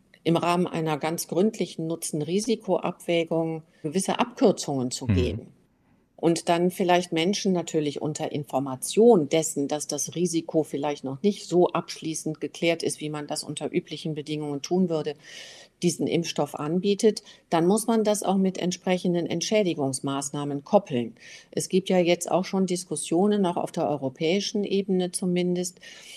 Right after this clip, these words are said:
Speaker 1: inwiefern dann für mögliche Impfschäden die Ausgleichszahlungen vorgenommen werden oder Entschädigungen vorgenommen werden. Denn wenn das über die übliche Haftung von Pharmaunternehmen geht,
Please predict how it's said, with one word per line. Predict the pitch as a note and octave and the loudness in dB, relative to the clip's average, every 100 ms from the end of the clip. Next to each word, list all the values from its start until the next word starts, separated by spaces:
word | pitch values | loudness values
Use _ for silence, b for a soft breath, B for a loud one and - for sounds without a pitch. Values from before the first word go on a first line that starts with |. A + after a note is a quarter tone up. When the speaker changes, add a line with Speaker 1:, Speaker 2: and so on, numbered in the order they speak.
| B B B _ | B B B _
Speaker 1:
inwiefern | - E3+ E3 F#3+ G3+ F#3 F3 | 2 4 4 2 2 2 2
dann | E3 F3+ | 2 2
für | G3+ F#3 | 0 0
mögliche | E3+ F3+ - F3+ D3+ | 0 0 -2 -2 -2
Impfschäden | - E3+ G3 - G3 F#3+ F#3 F3+ F3+ F3 b b b | 0 0 -2 -2 0 0 2 2 2 -2 b b b
die | - | -2
Ausgleichszahlungen | - A#3 B3 E3 C#3 C#3 - E3 D3 C3 C3 A#2+ | 4 4 2 0 0 0 -4 -2 -2 -2 -2 -4
vorgenommen | B2 D#3+ D3+ C#3 C3+ C3 C3 B2+ | -2 2 4 2 -2 -2 -4 -2
werden | D3 G3+ F#3 | 2 4 2
oder | C#3+ C3+ | 0 -2
Entschädigungen | C3 C3+ F3 G#3+ G3+ C3 B2+ B2+ | -4 -2 2 4 2 -2 -6 -8
vorgenommen | - C3 C3 C3+ C3+ C#3 | -4 -6 -6 -12 -10 -8
werden. | C#3+ D3+ F3 F3 | -2 0 0 0
Denn | E3 D#3 | 0 -2
wenn | D#3+ | -2
das | F3 E3 | -2 -2
über | - E3 D#3+ | -4 -4 -4
die | D#3 - | -6 -6
übliche | G3+ - F3 - D3+ E3+ | -6 -4 -4 -2 -4 -2
Haftung | G3 - E3 | -4 -2 -4
von | - C3+ | -4 -6
Pharmaunternehmen | C3 - G3 A3+ A#3+ G#3+ G#3+ A3+ G#3 G3 F#3+ F3+ | -6 -6 -2 -2 -2 -2 -2 -2 0 0 0 2
geht, | F3+ F#3+ | 2 2